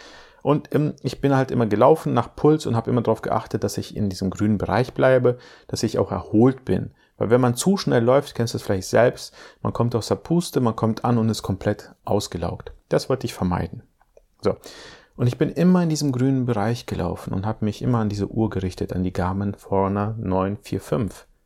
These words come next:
Diese neun vier, äh, Uhr hatte die Möglichkeit, einen Laktatschwellentest durchzuführen. Ich habe nur nie verstanden, was das mir bringt, weil, ja, individuelle Anpassung von dem und dem und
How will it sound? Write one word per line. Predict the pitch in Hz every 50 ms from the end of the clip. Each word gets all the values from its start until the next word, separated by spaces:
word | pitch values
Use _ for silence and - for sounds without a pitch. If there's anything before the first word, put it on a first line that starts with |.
| _ _ _ _ _ _ _ _ - - - -
Diese | - 120 127 135
neun | 135 139 139 139 139 120
vier, | 123 - - - 127 131 131 -
äh, | -
Uhr | 92 80 - - 156 147 135 127 -
hatte | 151 165 - 135
die | 113 113
Möglichkeit, | 107 107 107 - - 120 - - - 123 120
einen | - - 117 113
Laktatschwellentest | 110 104 101 - - - 98 98 - - 104 101 95 - - 104 - - - -
durchzuführen. | 147 160 - - - 101 - - 101 95 - - - - - - -
Ich | 131 139
habe | 135 151
nur | 151 151 156 151 147
nie | 147 151 147
verstanden, | 143 - 139 - - - - 127 127 127 123 127 131 131 123 127 - - - - -
was | 101 110 110 117 - -
das | - - 104 101 - -
mir | 107 104 98 95 - _ _
bringt, | - 104 95 104 117 120 110 95 85 - - - - - - - - - - - _ - -
weil, | - 95 95 95 90 85 - - -
ja, | - 101 92 98 110 120 110 90 - - - - - - - - - - - -
individuelle | - 123 120 101 110 - - 104 - 101 107 110 - -
Anpassung | 110 120 120 120 - 113 110 - 117 107 -
von | - 107 101 101 98 - - - - - - _ _ -
dem | - 120 120 117
und | 107 - -
dem | 107 127 123 110
und | 104 101 - - -